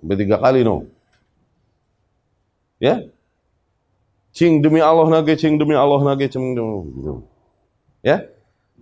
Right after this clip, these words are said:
Sumpah demi Allah. Demi Allah, demi Allah. Inna ahadahum la yajid fi unshudah minal khushu'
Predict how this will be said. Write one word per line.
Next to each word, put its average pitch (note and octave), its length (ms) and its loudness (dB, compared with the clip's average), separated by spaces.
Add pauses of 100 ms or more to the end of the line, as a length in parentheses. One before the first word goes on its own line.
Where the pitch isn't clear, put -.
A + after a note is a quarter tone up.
(680)
Sumpah A#2+ 400 -2
demi G2 240 -2
Allah. G#2+ 400 -2 (560)
Demi A2 240 -2
Allah, A#2+ 560 0 (240)
demi C3 320 2
Allah. F2 400 -2 (320)
Inna E3+ 240 4
ahadahum F3 1040 2 (320)
la F3 160 6
yajid G#3 400 4
fi G#3+ 320 0
unshudah G3 1120 2
minal G3+ 320 2
khushu' F#3+ 640 2